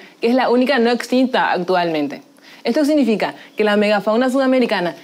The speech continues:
era la más grande y variada de todo el planeta. Y entre los mamíferos de gran diversidad, rareza y tamaño que habitaban Sudamérica en esa época se encuentran, por ejemplo,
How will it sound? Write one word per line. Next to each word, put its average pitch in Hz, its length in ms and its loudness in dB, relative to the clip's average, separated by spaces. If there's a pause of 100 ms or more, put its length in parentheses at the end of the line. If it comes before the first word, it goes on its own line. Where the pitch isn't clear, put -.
era 214 220 0
la 202 180 2
más 240 260 0
grande 240 340 2
y 254 80 2
variada 214 520 0
de 196 140 0
todo 247 220 0
el 220 80 0
planeta. 160 440 -6 (260)
Y 262 100 0
entre 294 180 2
los 311 160 2
mamíferos 294 720 0
de 190 220 0
gran 208 340 0
diversidad, 247 600 0
rareza 196 600 -2
y 220 80 -4
tamaño 165 420 -2
que 185 60 -4
habitaban 185 360 -2
Sudamérica 185 560 -2
en 175 120 -6
esa 233 280 -2
época 220 360 -2 (160)
se 254 100 -2
encuentran, 247 400 0
por 269 140 0
ejemplo, 214 400 0